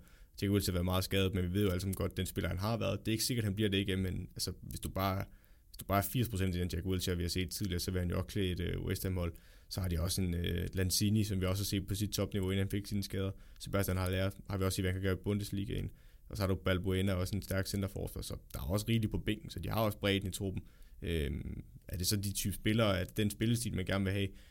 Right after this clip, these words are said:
Man kan jo sige, at det her West Ham-hold, de står lidt med den samme problem, som de tidligere gjorde med David Moyes nu. Sidste gang han reddede dem, så sagde de jo, "Nej, vi skal ikke have dig, vi skal have Pellegrini, vi skal ud, kæmpe armbevægelser, vi skal ud og være et hold, der skal kæmpe med i top ti."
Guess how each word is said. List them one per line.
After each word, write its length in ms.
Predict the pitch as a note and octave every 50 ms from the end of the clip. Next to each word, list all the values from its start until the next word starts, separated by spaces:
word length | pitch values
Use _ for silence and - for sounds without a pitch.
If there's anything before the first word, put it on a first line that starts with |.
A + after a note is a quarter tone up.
| - -
Man 80 | - G#2
kan 20 |
jo 60 | G2
sige, 140 | F#2+ - A#2
at 40 | G2+
det 80 | G#2+ G#2
her 60 | G2+
West 160 | G#2+ A2 -
Ham-hold, 280 | A2 G2+ F#2+ F2+ F2+ F#2+
de 60 | G2
står 160 | - G2+ G2+
lidt 280 | G2+ G#2+ G2+ - - - -
med 100 | A2+ G2
den 80 | F#2+
samme 200 | G2+ A2 G2+ G2+
problem, 280 | - G#2 F#2+ A2 G#2 G2+
som 100 | G#2+ F#2+
de 60 | G2
tidligere 280 | F#2 - B2 A#2+ G#2+ G2+
gjorde 180 | - G2+ G2
med 80 | G2 G2
David 200 | F#2 F#2 F#2 F#2
Moyes 320 | F#2+ F#2+ F#2+ G2+ G2+ -
nu. 140 | G2 G2+ G2 - - - - - - -
Sidste 260 | - - C#3 C3 A#2+
gang 100 | G#2+ G#2
han 80 | G2+ F#2+
reddede 180 | G2 G#2+ G#2
dem, 120 | G#2+ F#2+ F#2
så 120 | A2 G#2+
sagde 160 | - - F#2+
de 60 | F2 E2+
jo, 80 | E2
"Nej, 260 | E2 E2 E2 D#2+ - -
vi 60 | -
skal 200 | F#2 - - F#2+
ikke 120 | F2 - F#2+
have 140 | F#2 F#2 F#2+
dig, 80 | G2
vi 60 | F#2+
skal 160 | F#2+ - - G2+
have 100 | F#2 -
Pellegrini, 480 | A2+ G2+ G#2 F#2+ A#2 A#2 A#2+ C3 B2
vi 100 | A2 A2
skal 180 | A2 - A2 G#2+
ud, 200 | A#2 B2 A#2+ A2+ - - - - - - - - -
kæmpe 280 | - - C#3+ C#3 A#2+ A2+
armbevægelser, 800 | A2+ F#2 B1+ - E2 F#2 G#2+ A2+ A#2 A2+ G#2+ G2 F#2+ G2 - G#2+
vi 80 | G#2+ G2+
skal 160 | - - A2
ud 60 | G#2+
og 60 | G2+
være 180 | G2+ F#2 F#2 F#2
et 60 | G2
hold, 140 | G#2 G#2 G2+
der 60 | F#2+
skal 140 | - - -
kæmpe 160 | - G#2+ G2
med 80 | G2+ G2+
i 80 | G2
top 200 | - G#2+ F#2+ - -
ti." 280 | - - B2 A#2 A#2+